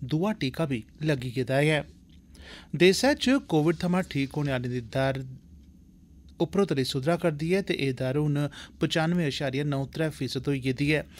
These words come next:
अजें तगर दो करोड़ चौरासी लक्ख कानुए हज़ार छे सौ सत्तर लोक इस महामारी थमां ठीक होई चुके दे न। पिछले चौबियें घैंटें दे दौरान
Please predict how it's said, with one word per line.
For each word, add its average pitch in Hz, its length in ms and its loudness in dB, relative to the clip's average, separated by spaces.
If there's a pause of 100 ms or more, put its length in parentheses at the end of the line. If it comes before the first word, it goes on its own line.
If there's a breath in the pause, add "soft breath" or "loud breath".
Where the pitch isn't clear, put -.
(160 loud breath)
अजें 147 240 2
तगर 147 260 0
दो 135 200 2
करोड़ 135 280 -2
चौरासी 139 520 -2
लक्ख 147 280 0 (100)
कानुए 139 340 0
हज़ार 170 240 0
छे 139 180 -4
सौ 135 140 -4
सत्तर 139 380 -2
लोक 143 280 2 (340 loud breath)
इस 185 200 2
महामारी 127 460 -2
थमां 160 320 -2
ठीक 120 220 -6
होई 135 100 0
चुके 131 240 -4
दे 143 100 2
न। 160 160 2 (300 loud breath)
पिछले 139 320 -2
चौबियें 139 360 -2
घैंटें 143 320 -2
दे 123 100 -2
दौरान 131 460 2